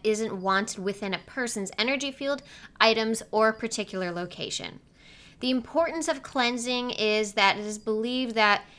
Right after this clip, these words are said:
when you have a clean energy field or environment,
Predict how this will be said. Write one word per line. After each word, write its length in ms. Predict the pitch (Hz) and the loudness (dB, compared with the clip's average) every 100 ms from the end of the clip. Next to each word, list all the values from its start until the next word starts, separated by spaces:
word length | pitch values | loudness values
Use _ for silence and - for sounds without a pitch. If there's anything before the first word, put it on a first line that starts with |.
| - _ - | -20 _ -2
when 180 | 226 | 2
you 80 | 226 | 4
have 180 | 233 233 | 2 2
a 80 | 208 | 0
clean 400 | - 269 262 262 | -2 -2 2 2
energy 420 | 233 254 226 233 | 4 2 0 -2
field 380 | 233 226 233 226 | -2 0 0 0
or 80 | 220 | -2
environment, 880 | 202 185 196 196 214 214 208 208 | -2 0 6 8 8 4 0 -2